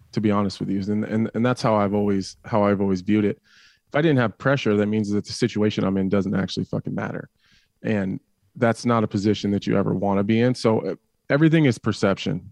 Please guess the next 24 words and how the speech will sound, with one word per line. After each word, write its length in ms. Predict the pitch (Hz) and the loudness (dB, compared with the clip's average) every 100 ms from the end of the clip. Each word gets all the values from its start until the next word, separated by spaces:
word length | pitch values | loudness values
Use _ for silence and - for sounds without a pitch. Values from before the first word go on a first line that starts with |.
| _ | _
whether 320 | 110 110 104 | -2 2 2
it's 200 | 101 - - _ _ _ _ _ _ _ | 0 -6 -20 _ _ _ _ _ _ _
being 240 | 123 107 | 4 4
nervous 480 | 107 127 120 123 - | 4 6 6 4 2
or, 200 | 107 104 | 0 0
or, 360 | 95 107 110 107 _ _ - | -2 0 0 -2 _ _ -4
uh, 140 | 101 - 57 57 123 | -2 -4 -10 -10 -8
someone 260 | 113 165 156 | -2 2 2
told 180 | - 117 | 2 2
me 60 | |
a 60 | 107 | 4
long 200 | 101 104 | 2 0
time 220 | 101 98 | 0 0
ago 200 | 95 95 | 0 0
that 240 | 95 98 - _ _ _ _ _ _ | 0 0 -4 _ _ _ _ _ _
the 160 | - 113 | -2 -2
feeling 640 | - - 143 143 139 135 | 0 4 6 6 4 2
of, 380 | 117 113 107 92 - | 2 2 2 -2 -4
like, 360 | 110 101 - - _ _ _ _ _ _ _ _ _ | 0 0 -2 -14 _ _ _ _ _ _ _ _ _
fear 540 | - 139 131 123 120 | -2 4 6 6 4
and 140 | 110 104 | 2 0
anxiety 720 | 92 98 110 110 110 110 107 | 0 0 2 4 4 4 2
and 260 | 98 92 95 | 0 0 2
nervousness, 680 | 101 107 107 120 117 - | 2 2 0 0 0 -2